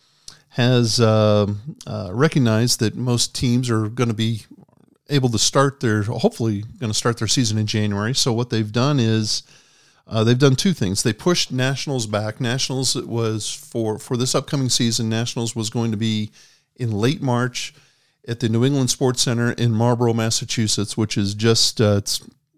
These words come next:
it's closer to Worcester, but it's outside of Boston. It's suburban Boston. And, um, what they did was they pushed the nationals back three weeks.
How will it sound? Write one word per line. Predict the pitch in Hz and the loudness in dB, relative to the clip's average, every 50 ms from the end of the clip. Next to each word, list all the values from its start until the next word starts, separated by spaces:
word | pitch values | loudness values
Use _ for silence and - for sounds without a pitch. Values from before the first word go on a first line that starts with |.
| _ - | _ -16
it's | - - - | -12 -10 -4
closer | - - 156 147 - 123 | 0 2 4 4 4 4
to | 101 101 | 4 4
Worcester, | 95 104 110 104 - - 104 104 | 4 4 4 4 2 0 -2 0
but | 107 107 101 | 0 2 0
it's | 101 95 - | 0 0 0
outside | 104 107 107 - - 110 104 | -2 -2 0 -2 -2 -2 -4
of | 101 | -4
Boston. | 95 98 95 98 - - - 92 98 | -6 -8 -6 -6 -8 -8 -8 -10 -6
It's | 101 - | -2 -2
suburban | - 135 120 120 117 110 110 107 95 | 0 2 2 2 2 2 0 -2 -4
Boston. | 85 80 80 - - - - - - - _ _ _ _ _ - - - - - - - - - - - - - _ _ _ - | -2 -4 -4 -4 -4 -6 -8 -12 -14 -16 _ _ _ _ _ -20 -20 -20 -20 -20 -20 -20 -20 -20 -20 -20 -20 -20 _ _ _ -2
And, | 107 113 110 107 107 107 110 110 107 107 104 | 0 2 2 4 4 4 4 4 4 4 4
um, | 104 101 98 98 101 98 98 98 98 | 4 4 4 4 2 2 2 0 -2
what | - - 120 120 113 - - | -2 0 2 2 2 4 2
they | 120 107 104 | 0 0 2
did | 104 120 139 156 | 4 4 4 4
was | 156 123 107 107 101 | 6 4 4 4 4
they | 113 107 | 2 0
pushed | 101 - - 139 117 107 - - - 139 | 0 -2 -2 -2 -2 0 -2 -4 -4 -4
the | 113 | -2
nationals | 101 98 107 123 151 156 - - 117 110 107 104 98 | 0 2 2 2 2 0 0 0 0 0 0 0 -2
back | 101 101 107 113 123 117 104 - - | -4 -2 0 0 0 0 -2 -4 -8
three | - - - - 127 131 147 | -16 -20 -8 -2 -2 0 2
weeks. | 135 107 98 104 127 - - - - - - | 2 2 0 0 -2 -2 -2 0 0 0 -2